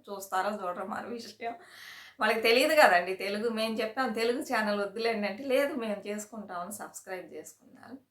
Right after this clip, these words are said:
అలానే మీరు సబ్స్క్రైబ్ చేసుకోండి. తెలియని వాళ్ళే చేసుకుంటున్నారు, తెలిసిన వాళ్ళు చేసుకోవడంలో ఏముంది. నా సెకండ్ ఛానల్కి కొంచెం థౌజండ్ సబ్స్క్రైబర్స్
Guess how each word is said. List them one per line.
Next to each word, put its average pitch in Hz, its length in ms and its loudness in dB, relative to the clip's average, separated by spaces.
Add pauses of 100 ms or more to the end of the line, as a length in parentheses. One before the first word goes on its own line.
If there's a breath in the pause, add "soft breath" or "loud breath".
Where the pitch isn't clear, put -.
(280)
అలానే 190 340 -4 (720)
మీరు 254 240 2
సబ్స్క్రైబ్ 208 540 -2
చేసుకోండి. 190 500 -10
తెలియని 226 340 -2
వాళ్ళే 269 260 0
చేసుకుంటున్నారు, 196 600 -6
తెలిసిన 185 340 -10
వాళ్ళు 196 200 -8
చేసుకోవడంలో 175 600 -10
ఏముంది. 185 340 -12 (640 soft breath)
నా 190 140 2
సెకండ్ 214 400 -4
ఛానల్కి 180 540 -8
కొంచెం 175 400 -16 (880)
థౌజండ్ 208 400 0
సబ్స్క్రైబర్స్ - 800 -8